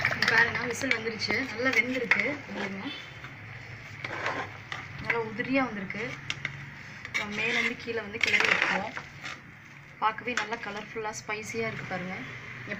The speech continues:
பாருங்க, நல்லா பார்க்க கலர்ஃபுல்லா இருக்கு. ரைஸும் பார்த்தீங்கன்னா நல்லா உதிரியா வந்துருச்சு. காளானும் பார்த்தீங்கன்னா அப்படியே முழுசாவே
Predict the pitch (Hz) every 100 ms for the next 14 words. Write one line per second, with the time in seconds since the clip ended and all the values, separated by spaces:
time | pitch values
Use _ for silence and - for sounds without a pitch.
0 | 196 202 190 226 - - 208 226 - -
1 | - 208 214 208 254 - - 202 226 240
2 | 247 226 196 190 214 - - - - -
3 | - - - - - - - - - -
4 | - - - - - - - - - -
5 | - - - - - - 190 214 233 254
6 | 220 202 196 220 208 208 220 202 220 226
7 | 202 180 - 190 240 - - - - -
8 | - - - 202 226 233 220 202 196 214
9 | 180 208 214 208 214 214